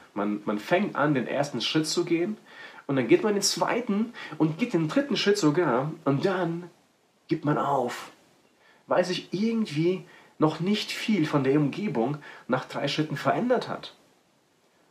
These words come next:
Hat sich kaum etwas großartig getan. Und deswegen möchte ich dich ermutigen, bleib trotzdem dran. Geh trotzdem weiter. Weißt du, hier bei uns in der Story geht es um dreißig Kilometer. Das ist kein Sprint.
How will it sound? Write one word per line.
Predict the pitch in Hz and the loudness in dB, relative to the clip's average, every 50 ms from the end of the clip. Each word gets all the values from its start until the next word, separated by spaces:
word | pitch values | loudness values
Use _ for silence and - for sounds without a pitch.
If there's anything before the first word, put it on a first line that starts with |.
| _ _ | _ _
Hat | - - | -10 -8
sich | - 131 - - | -6 -6 -6 -6
kaum | - - 165 185 196 190 196 180 - - | -2 2 4 4 4 2 0 -6 -6 -4
etwas | - 156 156 143 135 135 - - | -2 -2 2 2 0 0 0 -2
großartig | - 156 180 170 156 135 131 127 - - 151 151 - | 2 4 4 4 4 -2 -2 -2 0 0 0 0 0
getan. | - - - - - - - - 139 - - - - _ - - - - - - - - | -4 -4 -2 -2 -2 -2 -2 -2 -2 -4 -4 -8 -16 _ -18 -16 -14 -14 -14 -16 -18 -4
Und | - 127 135 | -2 0 0
deswegen | 196 202 - 165 156 | 2 2 4 4 4
möchte | 151 180 - 175 | 4 4 2 0
ich | 160 | 0
dich | 156 170 | 2 2
ermutigen, | 165 147 127 139 165 170 - 117 104 107 - | 2 2 4 2 2 2 2 0 -2 -2 -4
bleib | - 135 147 - 151 156 - | -2 -2 -2 0 -2 -4 -6
trotzdem | - - - 151 - - - - - 135 120 | -8 -4 -4 -2 -2 -2 -4 -4 -4 -6 -8
dran. | 117 - - 92 85 82 - - _ _ _ - - - - - - _ | -8 -10 -10 -10 -12 -12 -14 -18 _ _ _ -20 -18 -18 -18 -18 -18 _
Geh | - 131 131 | -4 -2 -2
trotzdem | - - - 180 175 - - - 139 135 135 - | -2 -2 -4 -2 -2 -2 -4 -2 -4 -4 -2 -2
weiter. | - 135 - - 170 170 - - 151 82 82 - - _ _ _ _ _ _ _ - - - - _ | -2 -2 0 0 -2 -2 -2 -6 -6 -6 -6 -10 -14 _ _ _ _ _ _ _ -20 -20 -20 -16 _
Weißt | - 151 151 | -4 -2 0
du, | - 135 | 0 0
hier | 113 135 170 175 | 2 2 2 4
bei | - 127 | 4 4
uns | 120 147 - - | 2 2 0 -2
in | 147 120 | 0 0
der | 117 | 0
Story | 117 - - 139 135 127 110 | -2 0 0 2 2 2 2
geht | 117 117 | 2 2
es | 120 117 - | 2 2 -2
um | 110 104 | -2 -4
dreißig | - - 107 120 123 - - - | -2 -4 -4 -4 -4 -6 -8 -10
Kilometer. | - - 120 107 101 85 76 90 98 - 92 - - _ - - - - - - _ | -8 -6 -4 -4 -4 -4 -6 -10 -10 -10 -10 -12 -14 _ -20 -20 -18 -18 -18 -18 _
Das | - 110 - - | -10 -8 -6 -4
ist | 143 127 - - | -2 -2 -4 -2
kein | - - 120 135 | -4 -4 -4 -4
Sprint. | 135 - - - - 143 156 156 117 - - | -4 -4 -6 -4 -2 0 2 2 2 0 -4